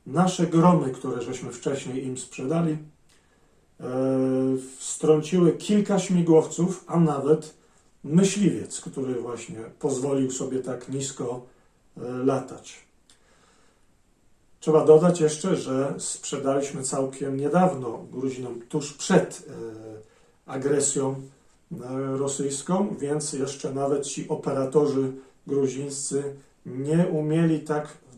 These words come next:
dobrze, doskonale się nimi posługiwać, co też ma swoje znaczenie. To jeszcze bardziej podkreśla, że efekt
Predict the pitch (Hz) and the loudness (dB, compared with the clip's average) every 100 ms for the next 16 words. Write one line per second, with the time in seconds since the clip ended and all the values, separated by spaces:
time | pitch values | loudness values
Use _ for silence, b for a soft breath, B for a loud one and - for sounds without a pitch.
0 | - 151 143 127 139 135 - 131 131 - | 6 8 8 0 -4 -4 -6 -10 -10 -10
1 | - 139 139 135 135 135 139 139 - 175 | -8 -2 -2 -2 -6 -8 -8 -8 -10 -6
2 | 160 - 180 123 107 - b b b b | -4 -2 -2 -2 -8 -16 b b b b
3 | b - - - 143 147 151 151 - 135 | b -16 -10 -8 -6 -2 -2 -2 -4 -4
4 | 127 127 123 - 120 117 135 139 156 - | -2 -4 -8 -8 -8 -10 -2 2 2 2
5 | 139 151 165 131 131 131 - 139 131 - | 0 4 4 2 -6 -8 -8 -6 -6 -4
6 | 135 120 120 127 b b b b b _ | -4 -4 -6 -8 b b b b b _
7 | _ - 160 - 147 143 - | _ 2 2 4 0 0 -12